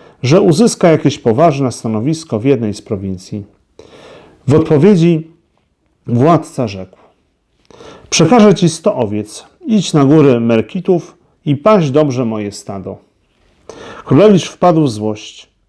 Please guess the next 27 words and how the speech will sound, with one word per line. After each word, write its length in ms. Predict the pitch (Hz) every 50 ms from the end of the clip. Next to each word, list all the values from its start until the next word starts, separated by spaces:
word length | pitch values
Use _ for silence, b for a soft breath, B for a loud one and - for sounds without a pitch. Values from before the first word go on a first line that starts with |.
| _
ale 180 | - 135 143 156
jej 80 | 170 175
nie 140 | 180 185
okazał, 480 | 185 180 - 143 113 104 104 98 98 101 - _ _ b b b b b _
bo 80 | 147
przecież 360 | - - 165 147 156 - - 175
inaczej 340 | 170 180 185 180 - 147
zachować 440 | 123 127 127 - 143 131 135 135 139
się 140 | - - 175
nie 140 | 170 151 113
mógł. 240 | 101 98 95 - - _ B B B B B B B B
Posłuchał 520 | - 156 151 - 196 185 175 180 185 180 151
i 120 | 143 143
udał 240 | 147 156 151 147 139
się 160 | - - 135
na 160 | 127 120 113
zbocza 340 | 110 110 117 120 - 110 107
gór, 260 | 101 107 113 120 127 - b b b b b b b b
aby 220 | - - 135 143 139
zacząć 400 | 120 151 160 160 165 156 143 120
życie 340 | 120 117 143 139 - 139 120
pasterza. 640 | - 131 113 - - - 110 101 101 104 101 101 - _ _ _
Początkowo 520 | - 139 - 151 143 139 - 175 170 165
wszystko 320 | - - 196 180 - - 165
układało 400 | 156 - 170 165 165 170 170 -
się 140 | - 160 151
dobrze, 380 | 139 123 113 107 110 110 107